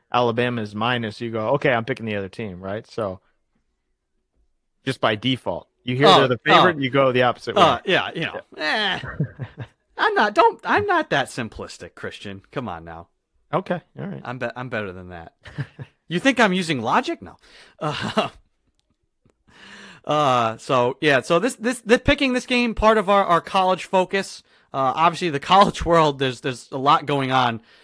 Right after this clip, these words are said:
Speaker 2: uh, each week between, uh, basketball and, and, and hockey
Speaker 1: Yeah.
Speaker 2: and football. Um, so obviously the football winding down here. So the, the, the football championship tomorrow. Hey, you know what? In a way too, give college football credit.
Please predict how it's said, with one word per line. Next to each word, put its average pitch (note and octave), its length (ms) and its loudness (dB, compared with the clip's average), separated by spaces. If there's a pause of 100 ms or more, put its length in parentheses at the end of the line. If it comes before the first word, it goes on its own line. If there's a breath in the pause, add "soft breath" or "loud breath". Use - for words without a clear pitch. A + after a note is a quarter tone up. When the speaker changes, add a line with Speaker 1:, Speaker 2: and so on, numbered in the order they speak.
(140 soft breath)
Speaker 2:
uh, A#2+ 240 0
each C3 200 -10
week B2+ 200 -8
between, A#2+ 400 -8
uh, G2+ 240 -4
basketball D#3+ 680 0
and, A#2 160 -6
and, A2 200 -12
and A2 120 -12
hockey D3 320 -2
Speaker 1:
Yeah. C3+ 80 -2
Speaker 2:
and A2+ 100 -8
football. D3+ 540 0 (400 soft breath)
Um, A2+ 420 0
so B2+ 120 -4
obviously D3+ 360 0
the - 60 -6
football A3+ 420 6
winding E3 280 4
down C3+ 220 4
here. A2+ 200 -2
So A#2 280 0
the, A2+ 80 -4
the, A#2 200 -6
the A2+ 160 -8
football D#3+ 320 0
championship C#3 480 -6
tomorrow. B2 480 0 (460 loud breath)
Hey, A#3+ 180 8
you G#3 80 0
know A#3+ 120 4
what? A#3+ 280 6 (480 loud breath)
In G#3+ 100 0
a F#3+ 60 2
way G#3+ 220 6
too, G#3 420 0 (680)
give G#3+ 220 4
college G#3 260 4
football F#3+ 320 0
credit. F3 460 2